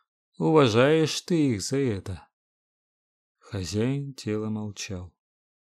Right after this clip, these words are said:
осмысливая сказанное, взглянув на привычные вещи под другим углом.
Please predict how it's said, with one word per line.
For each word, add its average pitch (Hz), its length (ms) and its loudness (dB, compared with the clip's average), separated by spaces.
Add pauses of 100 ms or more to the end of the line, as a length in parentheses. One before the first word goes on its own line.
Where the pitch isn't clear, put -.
осмысливая 113 720 -2
сказанное, 98 800 -6 (260)
взглянув 113 720 -2
на 127 100 -2
привычные 117 640 -4
вещи 139 380 -6
под 104 280 -10
другим 104 440 -4
углом. 95 480 -8